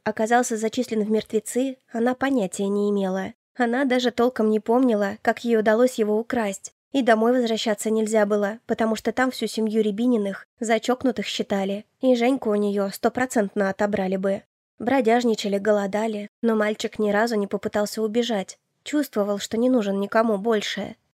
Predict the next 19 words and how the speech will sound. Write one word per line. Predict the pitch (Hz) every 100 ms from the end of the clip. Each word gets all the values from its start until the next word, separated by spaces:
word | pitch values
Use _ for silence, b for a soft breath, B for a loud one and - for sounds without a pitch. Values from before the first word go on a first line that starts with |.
| _
Ну, | 226 262 403
а |
потом | 302 247 277 277
добрые | 240 233 214
люди | 202 208
помогли. | 214 214 202 202 190 214 _ _ -
Не | 262
особенно, | 208 - 262 214
конечно, | 214 226 208 220
добрые | 202 269 277 226 214 208
и |
совсем | 208 202 - 220
не | 202
законопослушные, | 202 - 208 196 196 247 262 - 214 208 226 _
но | 240 247
Марию | 247 247
Сергеевну | 226 254 226 294 214 196
не | 208 220
обижали, | 220 262 254 190 190 202